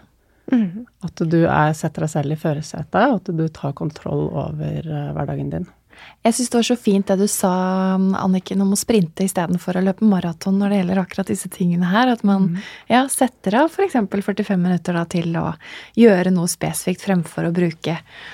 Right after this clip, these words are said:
Speaker 3: åtte timer på å multitaske.
Speaker 2: Ja, for det er jo, eh, det er også en annen ting som, som er veldig viktig. Vi har jo noe som heter Parkinsons law,
Speaker 3: Ja.
Speaker 2: eh,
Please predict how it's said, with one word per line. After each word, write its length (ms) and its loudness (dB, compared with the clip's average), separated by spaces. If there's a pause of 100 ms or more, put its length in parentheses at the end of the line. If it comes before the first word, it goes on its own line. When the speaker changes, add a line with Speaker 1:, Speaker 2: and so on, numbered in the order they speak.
(280)
Speaker 3:
åtte 400 0
timer 580 0
på 140 0
å 540 0
multitaske. 680 -2 (200)
Speaker 2:
Ja, 140 2 (560)
for 100 2
det 80 8
er 140 6
jo, 260 4 (260)
eh, 220 -2
det 100 -6
er 80 8
også 160 2
en 80 4
annen 240 4
ting 220 -2
som, 320 -4
som 280 -2
er 220 -2
veldig 220 0
viktig. 480 4
Vi 260 6
har 300 6
jo 360 6
noe 140 4
som 220 -2
heter 100 -4
Parkinsons 680 -2
law, 300 6 (220)
Speaker 3:
Ja. 200 4 (380)
Speaker 2:
eh, 20 4